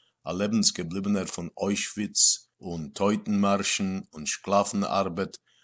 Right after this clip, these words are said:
hat gehalten eine sehr rührendicke und inspirierendicke Rede.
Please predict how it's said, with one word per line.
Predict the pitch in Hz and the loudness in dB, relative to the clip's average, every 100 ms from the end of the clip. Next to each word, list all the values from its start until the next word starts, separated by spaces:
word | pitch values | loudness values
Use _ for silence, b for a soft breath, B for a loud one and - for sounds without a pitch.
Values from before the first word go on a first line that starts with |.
| b | b
hat | - 95 - - | -2 -2 -2 -8
gehalten | 87 98 107 - 101 | 0 2 2 0 0
eine | 87 | 2
sehr | 85 101 104 95 | 2 4 2 2
rührendicke | 85 87 104 101 95 87 - 92 85 - | -2 0 2 2 0 -2 -4 -2 -4 -8
und | - 87 85 - | -10 -8 -8 -6
inspirierendicke | 95 95 - - 90 95 107 92 85 82 - 92 | -4 -2 -4 -4 -4 0 0 0 -4 -6 -4 -2
Rede. | 101 92 76 | 0 0 -4